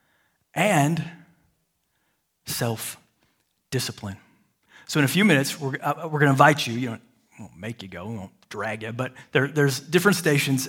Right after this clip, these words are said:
out in the lobby that are just set up to t-, show you about some different ministries that are available for you to try out any spiritual gifts that you may or may not know.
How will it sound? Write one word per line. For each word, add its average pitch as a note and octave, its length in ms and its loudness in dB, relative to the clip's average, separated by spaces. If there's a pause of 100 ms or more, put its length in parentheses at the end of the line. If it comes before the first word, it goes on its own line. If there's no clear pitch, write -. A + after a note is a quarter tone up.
out D3 320 0
in C3+ 160 2
the B2+ 80 0
lobby B2+ 400 2
that B2 160 -2
are B2+ 100 2
just D3+ 240 0
set F3 160 2
up D#3+ 140 4
to D3 160 -8 (140)
t-, - 180 -10
show F3+ 220 4
you E3+ 120 4
about C#3+ 240 2
some C3+ 320 -2 (240)
different C3 280 -4
ministries B2 380 -2
that A#2+ 100 -4
are B2 40 0
available C3+ 320 0
for C#3 140 -6
you G#3 100 2
to G#3+ 60 2
try G3 360 2
out D3 280 4 (1040)
any F3+ 260 6
spiritual D#3+ 360 2
gifts C#3+ 180 4
that C#3+ 60 -2
you D3+ 120 2
may D3 160 4
or C#3+ 60 6
may C#3 140 4
not C3 180 4
know. A#2 260 -2